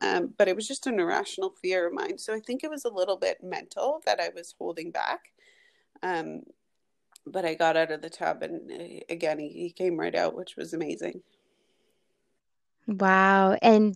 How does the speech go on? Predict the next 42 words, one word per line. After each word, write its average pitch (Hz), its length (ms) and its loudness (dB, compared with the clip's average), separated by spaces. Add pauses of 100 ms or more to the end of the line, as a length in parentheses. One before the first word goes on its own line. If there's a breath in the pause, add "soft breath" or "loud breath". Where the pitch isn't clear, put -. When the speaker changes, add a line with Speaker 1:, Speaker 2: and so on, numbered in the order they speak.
(160)
Speaker 2:
did, 220 300 8
did 226 180 10
you 220 160 6
get 208 200 6
to 233 100 6
grab 208 260 6
him, 247 140 8
or 226 80 10
did 208 160 6
the 214 80 8
midwife 202 420 6
grab 185 180 6
him 196 120 2
and 190 120 0
bring 190 160 4
him 185 120 2
up - 200 2
to - 120 2
you? 254 220 8
Speaker 1:
Um, 202 340 8
so 208 520 4 (120)
I 214 80 -8 (180)
think, 240 540 -2 (120)
like, 208 240 -6 (240)
it's, 247 280 -6 (280)
I, - 240 -2
I, 208 180 -2 (220)
I 214 160 -2
always 254 260 -6
ask 240 260 -4
Scott, 226 320 0
like, 185 180 -6
"What 233 180 -6
happened? 233 500 -6
Did 196 120 -14
she - 160 -18
grab - 420 -2
him? 254 300 -4
Like, - 260 -8
what 190 200 -6
happened?" 196 400 -6
Because 190 320 -10